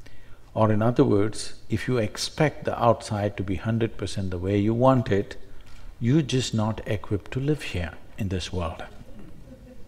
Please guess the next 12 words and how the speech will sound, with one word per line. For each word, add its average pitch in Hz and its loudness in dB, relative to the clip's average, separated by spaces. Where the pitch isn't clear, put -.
Yes 170 0
or 202 2
no? 220 2
If 107 0
you're 135 8
expecting 120 4
the 123 10
ex-, 127 6
external 147 8
situations 117 4
to 123 2
go 113 4